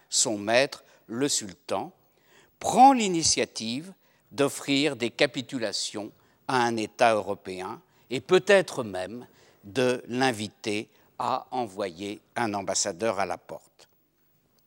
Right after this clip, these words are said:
Toutefois, cette part d'initiative n'allait pas, en tout état de cause, jusqu'à préciser la nature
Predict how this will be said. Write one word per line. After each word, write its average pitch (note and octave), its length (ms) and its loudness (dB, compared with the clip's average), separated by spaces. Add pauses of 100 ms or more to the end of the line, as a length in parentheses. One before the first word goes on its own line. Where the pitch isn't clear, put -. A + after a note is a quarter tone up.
(600)
Toutefois, G3+ 840 0 (420)
cette - 300 -4
part F#3+ 320 6
d'initiative C#3 1000 -2 (440)
n'allait D#3 340 6
pas, D#3+ 500 0
en B2 140 -4
tout F3 280 -6
état A#2 220 2
de - 120 -20
cause, C3+ 500 -2 (300)
jusqu'à C3+ 440 2
préciser C#3 920 0 (280)
la C3+ 520 4
nature F3 800 -2